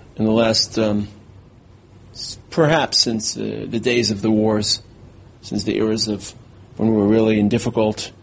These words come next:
national situations, facing invading Arab armies. The breadth, the sweep,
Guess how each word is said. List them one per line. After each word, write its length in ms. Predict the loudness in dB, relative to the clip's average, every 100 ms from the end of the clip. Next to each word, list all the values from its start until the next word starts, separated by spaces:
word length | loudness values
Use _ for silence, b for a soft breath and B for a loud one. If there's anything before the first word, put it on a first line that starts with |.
| -20 -10 -4
national 480 | 0 0 0 0
situations, 960 | -2 -4 -2 0 2 0 0 0 0 -2 -10 -20 -20 -20 -20 -8
facing 500 | -2 0 2 0 -2 -8 -20 -20 -20 -8
invading 500 | -2 0 2 0 0 -6 -12
Arab 300 | -2 0 2
armies. 480 | 0 2 2 0 -4 -12 -20 -20 -20 -20 -20 -20 -20 -20 -20 -20 -20 -14
The 80 | -8
breadth, 460 | 0 2 0 -4 -12
the 160 | -4 0
sweep, 460 | 2 4 2 0